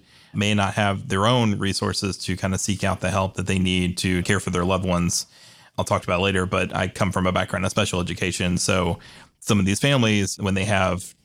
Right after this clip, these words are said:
particularly challenging youth, and then they grow up to be adults, you know, th-, they need to go through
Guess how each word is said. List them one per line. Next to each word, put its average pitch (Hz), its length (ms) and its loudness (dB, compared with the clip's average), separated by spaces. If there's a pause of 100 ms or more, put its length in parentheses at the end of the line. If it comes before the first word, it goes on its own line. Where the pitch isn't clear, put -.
(120)
particularly 98 440 -4
challenging 92 540 0
youth, 95 540 0
and 92 140 2
then 92 120 2
they 87 100 2
grow 87 200 2
up 82 80 -4
to - 80 -4
be 90 100 2
adults, 120 520 0
you 95 60 0
know, 90 260 0 (440)
th-, 104 240 -2
they 101 180 2
need 98 180 2
to 95 60 0
go 95 220 0
through 92 440 0